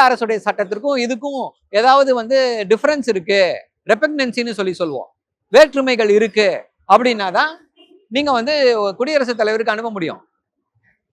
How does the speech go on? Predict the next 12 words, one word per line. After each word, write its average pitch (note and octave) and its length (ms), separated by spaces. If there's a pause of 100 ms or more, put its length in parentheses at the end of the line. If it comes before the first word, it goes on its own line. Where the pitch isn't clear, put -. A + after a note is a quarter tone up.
(140)
இதுல C#4+ 280
வந்து D4 160 (800)
ரெபக்னன்சி B3+ 520
இருக்கு G#3 240
அப்படின்னா D3+ 320 (380)
என்ன C4 240
ரெபக்னன்சின்னு G3 580
சொல்லி F3+ 200
சொல்லியிருக்கணும். A#2 520 (960)
அப்ப F#3 200
என்ன B3 180
பண்ணிருக்கணும், B3 540